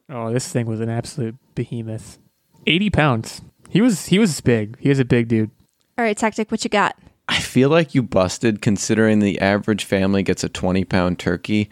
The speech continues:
Speaker 3: So I'm gonna pick a safe bet and say thirty-five pounds.
Speaker 2: All right, so actually, Illegal is super, super close.
Speaker 3: Come
Speaker 2: The
Speaker 3: on.
Speaker 2: heaviest turkey ever raised was eighty-six pounds, which is about the size of a
Speaker 1: <laughs>
Speaker 2: large dog.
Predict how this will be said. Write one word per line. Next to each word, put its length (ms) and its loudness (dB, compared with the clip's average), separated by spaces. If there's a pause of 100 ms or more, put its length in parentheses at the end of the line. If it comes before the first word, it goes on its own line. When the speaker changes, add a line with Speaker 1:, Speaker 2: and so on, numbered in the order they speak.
(240)
Speaker 3:
So 160 0
I'm 80 6
gonna 100 6
pick 220 0
a 80 4
safe 440 0
bet 320 0
and 160 0
say 200 2
thirty-five 720 0
pounds. 560 -6 (320)
Speaker 2:
All 100 2
right, 260 2
so 400 0
actually, 420 2
Illegal 480 0
is 140 2
super, 440 0
super 400 -4
close. 260 -4
Speaker 3:
Come 180 2
Speaker 2:
The 100 2
Speaker 3:
on. 40 -2
Speaker 2:
heaviest 420 0
turkey 320 0
ever 260 0
raised 320 0
was 180 -2
eighty-six 560 0
pounds, 460 -8
which 120 -6
is 120 -2
about 340 0
the 100 0
size 360 0
of 140 -4
a 120 2
Speaker 1:
<laughs> 0 -
Speaker 2:
large 640 0
dog. 440 0